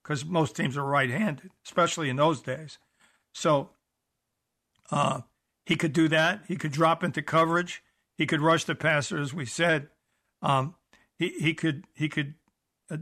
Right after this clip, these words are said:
do things in the open field that were absolutely amazing. Two Cornelius Bennett stories. The first is when he arrived in Buffalo after having been out of football for a year.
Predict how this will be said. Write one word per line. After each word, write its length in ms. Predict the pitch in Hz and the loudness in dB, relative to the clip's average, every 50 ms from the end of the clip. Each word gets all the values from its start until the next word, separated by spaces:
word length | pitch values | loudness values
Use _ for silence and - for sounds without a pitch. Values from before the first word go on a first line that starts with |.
| 175 - _ _ _ - | -10 -12 _ _ _ -4
do 200 | 143 147 165 180 | 0 2 2 2
things 560 | - - - 254 233 165 151 147 131 131 - - _ _ _ _ | 0 -2 -2 -2 0 0 0 -2 -4 -6 -8 -14 _ _ _ _
in 120 | - 147 143 | -2 0 0
the 120 | 147 160 | 0 2
open 380 | - 165 170 170 - 165 143 123 | 2 2 2 2 0 -2 -4 -4
field 560 | - - - 160 160 175 170 165 170 175 - _ _ _ _ _ _ _ _ _ _ | -4 -2 0 2 2 2 2 0 0 -2 -6 _ _ _ _ _ _ _ _ _ _
that 280 | - 151 151 151 156 175 | -4 -2 0 0 0 0
were 180 | 147 143 139 - | -2 -4 -2 -2
absolutely 640 | 247 165 160 151 - - - 170 165 165 160 147 | 0 0 0 0 -2 -4 -4 -4 -2 -2 -2 -2
amazing. 600 | 147 147 147 151 147 156 151 135 156 151 151 143 - _ _ _ _ _ _ _ _ _ _ _ | -2 0 0 0 2 0 0 0 -2 -4 -4 -6 -8 _ _ _ _ _ _ _ _ _ _ _
Two 160 | - - 190 - | -2 0 0 0
Cornelius 540 | - - 180 175 175 160 160 160 139 - | 0 0 0 2 2 2 2 0 0 -2
Bennett 320 | - - 165 156 143 123 - | -2 0 0 0 0 -2 -4
stories. 580 | - - 170 175 165 160 160 160 143 - - - _ _ _ _ _ _ _ _ - | -4 0 2 4 4 4 4 2 0 -2 -6 -14 _ _ _ _ _ _ _ _ -10
The 80 | 185 - | -10 -8
first 420 | - - 180 180 185 175 - - | -2 2 4 4 4 2 0 0
is 280 | 170 160 156 143 147 170 | 0 0 0 0 -2 -2
when 180 | 170 151 147 | -2 0 2
he 100 | 143 156 | 2 2
arrived 520 | 160 151 147 151 151 160 165 165 156 170 160 | 2 2 2 2 4 4 4 2 2 0 -2
in 140 | 139 143 | -4 -2
Buffalo 640 | 139 156 147 139 - 180 160 156 156 147 139 - - _ _ _ _ _ - | 0 2 2 2 0 -2 -2 0 0 0 0 -2 -6 _ _ _ _ _ -2
after 280 | 190 151 151 - 165 151 | 0 0 0 0 0 0
having 300 | 135 175 160 160 151 143 | 2 2 2 2 0 0
been 120 | 151 147 | 0 2
out 160 | 156 170 165 | 4 4 4
of 80 | 156 147 | 2 2
football 460 | - - 175 165 - 180 170 151 131 | 0 -2 -2 -2 -2 0 0 0 -2
for 180 | - - 156 147 | -2 -2 -2 0
a 60 | 143 | 2
year. 340 | 143 160 170 160 127 120 | 2 2 2 2 0 -2